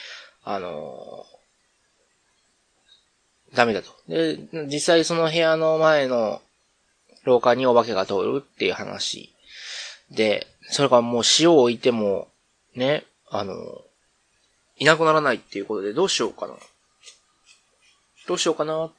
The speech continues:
て思ってたんですよ。どうしようかなっ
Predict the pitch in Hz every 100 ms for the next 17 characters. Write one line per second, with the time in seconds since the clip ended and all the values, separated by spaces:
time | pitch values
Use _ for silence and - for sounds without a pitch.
0 | - 143 165 175 _ _ _ _ _ _
1 | - 139 117 104 98 92 98 - - 76
2 | - - - - - _ _ 185 170 165
3 | 147 143 147